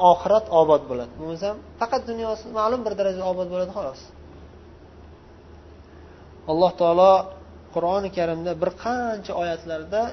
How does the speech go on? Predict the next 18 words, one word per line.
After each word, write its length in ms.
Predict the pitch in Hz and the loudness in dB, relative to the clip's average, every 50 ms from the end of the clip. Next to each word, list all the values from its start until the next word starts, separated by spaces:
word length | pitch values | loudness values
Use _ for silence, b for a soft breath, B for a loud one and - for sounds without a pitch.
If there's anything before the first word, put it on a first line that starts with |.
| - - | -6 0
jamoat 640 | 156 156 160 165 170 170 170 170 196 226 - - - - | 2 4 4 4 4 4 4 4 2 0 -2 -4 -10 -12
bo'lib 300 | - 185 175 175 185 180 - | -6 -4 -4 -4 -4 -6 -8
yashashga 420 | 170 160 160 165 160 - - 180 165 | -10 -10 -10 -10 -12 -12 -10 -12 -10
buyurgan, 460 | 151 151 151 156 143 135 135 123 120 - - - | -8 -6 -6 -4 -4 -6 -8 -10 -12 -14 -8 -2
jamoat 480 | 156 151 156 165 170 175 196 220 214 208 | -2 0 0 2 2 2 2 0 -2 -2
bo'lib, 300 | 180 175 175 185 175 - - - - - - - - - - - - - - - | -4 -4 -4 -4 -6 -8 -12 -20 -20 -20 -20 -20 -20 -20 -20 -20 -20 -20 -20 -16
bir 200 | 139 139 180 220 233 | -6 0 2 2 2
bo'lib 360 | 196 190 185 180 180 175 180 - - - - - - - - - - - - - - - - - - - - - - - - - - - - | 2 0 -2 -2 -2 -4 -6 -10 -18 -20 -20 -20 -20 -20 -20 -20 -20 -20 -20 -20 -20 -20 -20 -20 -20 -20 -20 -20 -20 -20 -20 -20 -20 -20 -14
yurishimizga 600 | - 175 165 185 190 175 - 175 160 156 156 180 175 | -6 -2 0 0 0 0 -2 -6 -8 -8 -8 -8 -8
buyurgan 380 | 156 156 151 143 139 135 123 117 - - - - - - - - - - - - - - - - - - - - - - - - - - - - - - | -6 -6 -6 -6 -6 -8 -10 -12 -14 -20 -20 -20 -20 -20 -20 -20 -20 -20 -20 -20 -20 -20 -20 -20 -20 -20 -20 -20 -20 -20 -20 -20 -20 -20 -20 -20 -12 -2
bandalarini. 640 | - 147 156 160 151 151 143 139 131 127 123 120 120 - - B B B B B B B B - - - - - - - | 2 4 4 4 4 2 2 2 0 -2 -4 -8 -10 -14 -16 B B B B B B B B -20 -20 -20 -20 -20 -4 4
Oli 260 | 180 156 160 156 156 | 6 8 8 8 4
Imron 260 | 156 156 160 165 160 | -2 -2 0 0 -2
surasida 540 | 156 - 156 147 147 143 - - - 143 139 139 139 - - - | -2 -2 -4 -4 -4 -4 -6 -4 -2 -2 -2 -2 -2 -6 -12 -18
bir 160 | - - 147 | -12 -8 -6
yuz 120 | 143 139 139 | -6 -4 -6
uchinchi 260 | 139 - 143 135 - 143 | -8 -10 -10 -8 -4 -4
oyat: 260 | 135 135 135 131 | -2 -2 -2 -4